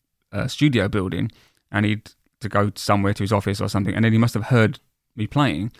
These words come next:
So he came in and stood behind me. And I didn't realise he was there. And then he sort of, I sort of spun round and he stood there and he, and he just said to me, "I didn't know you could do that." <laughs>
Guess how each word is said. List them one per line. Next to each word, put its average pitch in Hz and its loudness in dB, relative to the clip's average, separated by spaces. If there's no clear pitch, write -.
So 113 0
he 147 4
came 120 4
in 107 4
and 107 0
stood 107 0
behind 123 4
me. 92 -4
And 113 4
I 120 6
didn't 117 4
realise 117 6
he 117 2
was 107 2
there. 117 2
And 117 2
then 113 0
he 120 0
sort - -6
of, 107 -6
I 123 2
sort 120 -2
of 117 0
spun 135 2
round 127 8
and 120 4
he 127 4
stood 143 0
there 110 4
and 113 4
he, 123 2
and 127 4
he 131 6
just 123 2
said 127 4
to 131 0
me, 120 2
"I 147 0
didn't 127 4
know 110 4
you 107 4
could 98 -4
do 104 0
that." 95 -6
<laughs> - -12